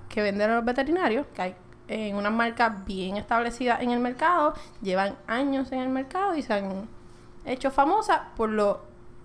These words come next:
buenas en el sentido de que los ingredientes son mejores que otras marcas. Hay unas marcas bien baratas que eso es maíz, maíz y maíz y maíz.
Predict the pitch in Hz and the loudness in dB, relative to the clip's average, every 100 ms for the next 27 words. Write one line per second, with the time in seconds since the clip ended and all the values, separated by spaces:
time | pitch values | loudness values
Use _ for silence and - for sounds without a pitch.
0 | - - - - - - - - - - | -18 -18 -18 -18 -18 -18 -18 -18 -18 -14
1 | 202 202 233 262 330 349 359 349 254 240 | -12 0 2 2 2 4 2 0 -2 0
2 | 233 240 226 233 240 277 262 226 220 214 | 0 0 -2 2 4 4 4 2 0 0
3 | 202 196 226 - 269 262 240 254 294 - | 0 0 -2 2 4 4 4 2 0 -2
4 | 208 185 202 196 202 165 - - - - | -2 -2 -4 -6 -8 -10 -14 -18 -18 -18
5 | - - - 190 190 196 190 196 202 196 | -20 -18 -4 0 2 2 2 0 0 2
6 | 202 330 480 392 - 190 185 - 208 233 | 6 6 6 2 2 0 0 -2 0 2
7 | 403 392 247 196 190 196 190 226 339 311 | 4 4 2 0 0 0 0 -2 -4 -6
8 | 262 - - - - - - - 196 202 | -10 -14 -20 -20 -20 -20 -20 -12 -2 0
9 | 202 214 220 220 202 185 180 196 190 180 | 2 0 0 0 2 2 0 -2 -2 -2
10 | 165 | -4